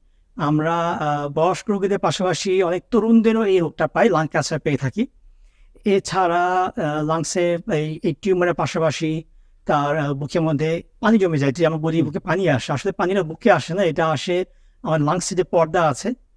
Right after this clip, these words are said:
Speaker 1: যাকে বলা হয় প্লুরা, ওখানে পর্দার মধ্যে পানি, পুজ, বাতাস বা রক্ত জমে যায়, এগুলো আমরা পাই। এছাড়া ক্যান্সার শরীরে হয়েছে অন্য কোনো জায়গায় এবং সেটা ছড়িয়ে পড়ে লাংসে এসে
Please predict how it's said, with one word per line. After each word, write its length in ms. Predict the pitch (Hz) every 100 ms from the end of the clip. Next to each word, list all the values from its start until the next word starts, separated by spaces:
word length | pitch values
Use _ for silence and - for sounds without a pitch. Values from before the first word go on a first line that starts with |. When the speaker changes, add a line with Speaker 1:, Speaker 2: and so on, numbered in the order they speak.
| _ -
Speaker 1:
যাকে 140 | 143
বলা 80 | 156
হয় 100 | 165
প্লুরা, 420 | - 214 160 147 - _ _
ওখানে 240 | 170 185 160
পর্দার 400 | - 165 156 165
মধ্যে 120 | 170 _
পানি, 420 | 175 170 180 190 - _ - - - _
পুজ, 500 | 208 196 185 180 - - _ 160
বাতাস 640 | 139 151 175 165 156 - - _
বা 80 | 185
রক্ত 480 | 165 160 - 156 175
জমে 280 | 143 185 135
যায়, 180 | 117 113 _ _ _ _ - -
এগুলো 300 | 175 190 170
আমরা 140 | 147
পাই। 340 | - 139 196 254 _ _ _ -
এছাড়া 400 | 170 - 180 180
ক্যান্সার 500 | - 208 - 233 233
শরীরে 340 | 220 208 214
হয়েছে 300 | 175 202 240
অন্য 160 | 214 202
কোনো 160 | 208
জায়গায় 300 | 139 123 131 - _ _ _ -
এবং 120 | 151
সেটা 240 | 139 196 196
ছড়িয়ে 420 | - 202 226 240
পড়ে 340 | - 165 180
লাংসে 440 | 170 175 180 220 202
এসে 260 | - 302